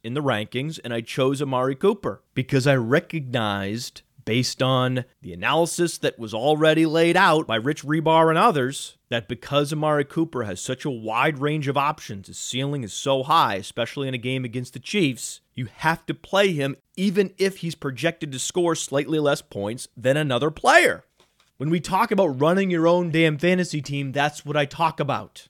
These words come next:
You need to make those observations. You need to synthesize that information, and then you need to make the best decision. You're the general manager of your fantasy team. It's your responsibility ultimately.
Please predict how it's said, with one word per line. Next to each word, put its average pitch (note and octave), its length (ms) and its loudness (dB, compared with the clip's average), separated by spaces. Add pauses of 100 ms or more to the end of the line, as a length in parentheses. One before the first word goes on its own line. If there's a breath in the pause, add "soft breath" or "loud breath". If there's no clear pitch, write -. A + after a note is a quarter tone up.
(100)
You G3+ 200 4
need A#3 180 4
to F3 40 4
make D#3+ 220 4
those C#3+ 180 2
observations. G2+ 880 -4 (140)
You D3+ 320 2
need A3 160 4
to F3+ 80 2
synthesize D3 720 0
that C3 160 2
information, F#2+ 720 -6 (240 soft breath)
and C#3+ 140 4
then D3+ 120 6
you D3+ 120 4
need D#3+ 160 2
to C3+ 60 2
make C3 200 2
the A#2 80 -6
best A2+ 220 0
decision. G2 540 -6 (120)
You're D#3+ 300 4
the F3 100 2
general D#3+ 400 2
manager C#3+ 500 0
of A2+ 140 -2
your D3 220 4
fantasy C#3 440 -2
team. A2 420 -8 (180)
It's F#3 200 2
your E3 320 2
responsibility C3 1200 -2
ultimately. A#2+ 680 -6